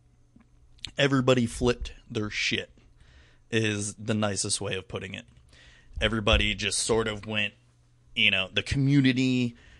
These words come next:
was just going crazy. And I, I was a little bit perturbed by it 'cause I was just wondering what, like, first of all, why announce something like that in the middle of a tournament?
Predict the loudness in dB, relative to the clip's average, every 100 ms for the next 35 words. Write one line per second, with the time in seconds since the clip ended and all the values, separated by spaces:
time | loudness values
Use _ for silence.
0 | -20 _ _ 0 2 2 0 -2 -2 -2
1 | 0 0 2 0 -2 -4 -6 -10 -8 -6
2 | -6 -10 -14 -20 -20 -20 -20 -8 4 4
3 | 4 4 4 6 6 4 0 4 4 4
4 | 2 2 2 2 0 -2 -8 -2 -2 -2
5 | -2 0 0 0 -2 -8 -4 -2 -2 -4
6 | -6 -4 -4 -2 -2 -2 -6 -10 -4 0
7 | 0 -2 _ _ _ _ _ -4 -4 -6
8 | _ -4 0 0 2 2 4 2 0 _
9 | _ _ -12 -4 2 4 4 2 2 2
10 | 4 2 2 -4 -4 -8 -6 -6 -4 -4
11 | -4 -4 -2 -2 -2 -2 -4 -4 -4 -4
12 | -6